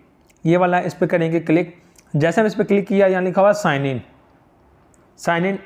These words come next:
सिंपल आपने इसको अपने साइन इन पे करना है क्लिक। जैसे आप क्लिक करेंगे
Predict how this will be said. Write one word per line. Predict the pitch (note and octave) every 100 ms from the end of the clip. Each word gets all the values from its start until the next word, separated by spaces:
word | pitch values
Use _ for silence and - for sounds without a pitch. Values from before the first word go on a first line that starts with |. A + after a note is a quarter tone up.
| -
सिंपल | F3+ E3 G3+
आपने | G3 F3 F3 F#3
इसको | F3+ F3 -
अपने | F3+ F3 F#3 F#3 - -
साइन | - D#3 D#3+
इन | E3+
पे | F#3
करना | E3 D#3
है | D#3+
क्लिक। | D#3+ D#3 F#3 - - _ _ _ _ _ -
जैसे | D3 D#3 G#3+
आप | G#3
क्लिक | G#3+
करेंगे | G#3 F#3 F#3 F#3+